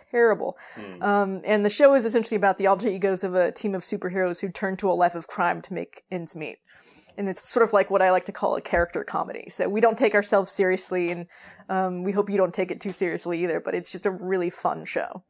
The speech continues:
Speaker 2: Very, very cool. Um, and a-, as I was mentioning before, a lot of us get into this business because of the fun of it.
Speaker 1: Yeah.
Speaker 2: And, uh, it's not that it's not fun work, but you, you lose that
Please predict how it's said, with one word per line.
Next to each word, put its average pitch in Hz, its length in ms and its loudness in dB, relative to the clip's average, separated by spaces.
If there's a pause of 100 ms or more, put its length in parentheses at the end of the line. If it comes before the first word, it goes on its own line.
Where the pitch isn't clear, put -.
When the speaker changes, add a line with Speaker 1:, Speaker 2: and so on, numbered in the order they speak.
(300)
Speaker 2:
Very, 117 280 2
very 98 240 -2
cool. - 220 -8 (420)
Um, 92 460 -2
and 98 320 -8 (340)
a-, 117 220 -2
as 131 200 6
I 131 60 6
was 123 140 2
mentioning 120 340 -6
before, 110 560 -2
a 113 160 -2
lot 120 200 4
of 117 80 0
us 117 180 -2
get 101 200 -4
into 127 200 -10
this 113 240 -8
business 98 380 -14
because 113 400 -8
of 95 160 -16
the 92 60 -14
fun 95 220 -12
of 87 100 -14
it. - 100 -14 (180)
Speaker 1:
Yeah. 208 260 4
Speaker 2:
And, 90 440 -8
uh, 85 240 -8 (1080)
it's - 140 -10
not 269 180 -2
that - 80 -4
it's 160 140 -2
not 139 320 -2
fun 107 260 -4
work, 101 240 -4
but 117 220 -8
you, 120 280 -10
you 110 240 -12
lose 143 440 -10 (160)
that 101 380 -2